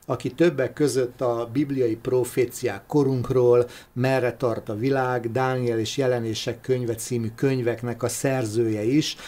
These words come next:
Ezeket a könyveket meg lehet vásárolni, hadd mondjam el, az Oltalom Alapítványnak a honlapján, akit érdekel, meg tudja rendelni.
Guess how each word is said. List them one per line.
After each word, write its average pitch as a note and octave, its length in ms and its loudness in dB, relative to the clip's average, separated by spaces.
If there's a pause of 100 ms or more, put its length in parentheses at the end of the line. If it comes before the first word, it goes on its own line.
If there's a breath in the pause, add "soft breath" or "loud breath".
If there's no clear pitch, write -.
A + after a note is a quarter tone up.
(180 loud breath)
Ezeket C3+ 420 0
a A#2+ 100 -2
könyveket B2+ 920 0
meg C3 240 2
lehet A2+ 280 0
vásárolni, A#2+ 800 0
hadd A#2 240 2
mondjam A#2 400 0
el, B2+ 120 2
az A#2 160 2
Oltalom A#2+ 520 2
Alapítványnak A2 880 0
a A2 160 -4
honlapján, A#2+ 800 0 (240 loud breath)
akit B2 340 -2
érdekel, A2+ 520 0
meg A2+ 260 -2
tudja A2 360 0
rendelni. G#2+ 600 -2